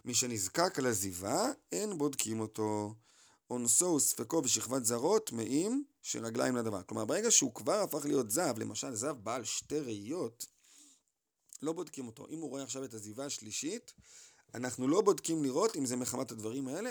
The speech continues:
כן, הם, כמו שאומרת המשנה, שרגליים לדבר. אה, ולכן גם אונסו, כלומר, גם אם הוא יראה זיווה לאונסו, אונסו זה כלומר מחמת משהו חיצוני,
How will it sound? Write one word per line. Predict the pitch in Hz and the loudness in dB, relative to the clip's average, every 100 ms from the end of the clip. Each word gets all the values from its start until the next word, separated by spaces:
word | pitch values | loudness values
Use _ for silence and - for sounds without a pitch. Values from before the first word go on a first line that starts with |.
| 214 | -4
כן, | 190 185 | -4 -4
הם, | 143 127 - | -4 -6 -4
כמו | 143 | -2
שאומרת | 147 139 139 | 0 0 0
המשנה, | 127 120 165 | -2 -4 -2
שרגליים | - 123 120 135 127 | 0 -2 -2 -2 -2
לדבר. | 110 104 92 104 - - - - - _ _ | -4 -8 -10 -18 -18 -16 -14 -16 -18 _ _
אה, | 123 120 120 120 120 123 | 0 2 6 6 4 2
ולכן | 131 135 175 156 | 2 4 2 2
גם | 160 135 | 2 2
אונסו, | 151 135 - 127 123 | 2 4 4 4 0
כלומר, | 120 113 | -2 -4
גם | 123 | 0
אם | 156 | 2
הוא | 147 | 2
יראה | 127 135 | 2 2
זיווה | 127 120 123 | 2 2 0
לאונסו, | 127 117 117 110 - | 0 0 0 2 4
אונסו | 113 113 113 131 | 2 0 -2 0
זה | 123 | -2
כלומר | 113 113 | -4 -4
מחמת | 117 - 117 127 120 | -2 -2 -2 -4 -4
משהו | 120 123 | -4 -4
חיצוני, | 110 110 - 110 101 | -6 -6 -6 -6 -8